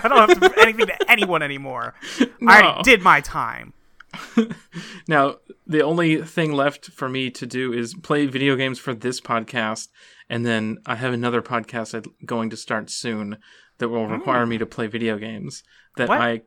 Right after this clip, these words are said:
Speaker 2: historically am not very good at, but we'll see how that goes.
Speaker 1: You can cut this, but is that the League of Legends pod?
Speaker 2: No, it's the Mega Man pod.
Speaker 1: You're doing a Mega Man pod?
Speaker 2: <laughs> Yeah.
Speaker 1: Okay.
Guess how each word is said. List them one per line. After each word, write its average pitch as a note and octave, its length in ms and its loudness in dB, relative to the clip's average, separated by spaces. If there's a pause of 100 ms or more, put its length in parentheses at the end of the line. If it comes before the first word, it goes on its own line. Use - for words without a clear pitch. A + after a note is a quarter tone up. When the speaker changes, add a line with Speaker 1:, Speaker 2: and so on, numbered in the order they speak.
(200)
Speaker 2:
historically G3 800 -2
am E3 120 2
not E3+ 260 0
very D#3+ 180 -6
good G#3 220 -6
at, B2+ 300 -4
but C#3 100 -10
we'll A3+ 220 -10
see - 320 -8
how D#3+ 240 -4
that D#3 240 -8
goes. F#3 800 -10
Speaker 1:
You E3 140 -14
can A3 160 -10
cut E3 240 -4
this, C3+ 180 -12
but C#3 140 -12
is C#3 160 -10
that D3+ 200 -4
the F#3+ 80 -8
League D#3 200 -8
of C3+ 100 -10
Legends C3+ 360 -12
pod? D3 380 -4 (720)
Speaker 2:
No, F#3 320 6
it's F#3 160 -2
the F3+ 100 -2
Mega E3 280 2
Man A2+ 260 -2
pod. A#2 380 -4 (240)
Speaker 1:
You're F3 140 -12
doing D4+ 240 0
a C#4+ 80 6
Mega G#3+ 300 4
Man E4+ 280 2
pod? G4+ 400 6 (240)
Speaker 2:
<laughs> A#4+ 1080 10
Yeah. C#4+ 400 6 (580)
Speaker 1:
Okay. B3+ 640 4